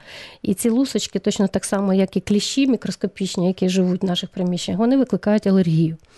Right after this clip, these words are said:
Алергізацію — це напади астми, астматичного бронхіту, е, алергічні прояви найрізноманітніші. Все це зв'язано із присутністю цих наших так званих братів менших, точніше, тих лю-, тих, е, комах, які живуть в наших приміщеннях.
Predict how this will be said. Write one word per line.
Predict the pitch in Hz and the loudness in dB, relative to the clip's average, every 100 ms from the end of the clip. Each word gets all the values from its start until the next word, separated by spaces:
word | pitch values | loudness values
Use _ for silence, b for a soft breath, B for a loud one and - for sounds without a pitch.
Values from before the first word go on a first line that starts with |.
| B B B - | B B B 0
Алергізацію — | 196 208 208 220 285 277 226 | 2 2 2 2 2 0 -2
це | 208 196 185 | -2 -4 -2
напади | 208 214 190 180 180 | -2 0 -2 -2 0
астми, | 220 240 - 220 220 - b b | 0 0 0 0 -2 -6 b b
астматичного | 202 208 190 208 202 190 175 | -4 0 2 0 0 0 0
бронхіту, | 175 175 226 233 214 202 B B B B 185 | -2 -2 -2 -2 -4 -8 B B B B -4
е, | 175 170 - 175 | 0 0 0 2
алергічні | 190 190 233 - 214 202 - | 4 4 2 2 0 0 -2
прояви | 214 208 196 190 | 2 2 4 4
найрізноманітніші. | 185 190 190 202 220 269 294 202 - | 4 4 4 2 4 2 2 -2 -4
Все | - 277 | -4 -4
це | 269 208 | -2 -2
зв'язано | 208 247 240 202 | 0 2 2 0
із | 190 | 0
присутністю | - 190 - 220 202 - 185 | -4 -8 -8 -4 -6 -6 -10
цих | - 202 190 | -8 -8 -4
наших | 196 214 - B B B | -4 -4 -8 B B B
так | - 160 | -4 -4
званих | 160 196 196 165 | -2 0 0 0
братів | 180 180 - 185 160 | 0 0 -2 0 2
менших, | 165 175 - - - | 2 2 0 -6 -8
точніше, | 233 - 196 202 B B B - | -10 -10 -6 -6 B B B -6
тих | - 208 | -4 -2
лю-, | 196 190 | -2 -2
тих, | 185 247 240 | 0 -2 0
е, | 190 196 | -2 -4
комах, | 190 196 247 240 | -2 0 0 0
які | 185 190 | 0 0
живуть | 196 196 220 - 214 | 0 0 -2 -4 -6
в | 180 | -2
наших | 185 180 190 | -2 -2 -6
приміщеннях. | - 175 175 165 - 170 | -4 -4 -4 -6 -8 -10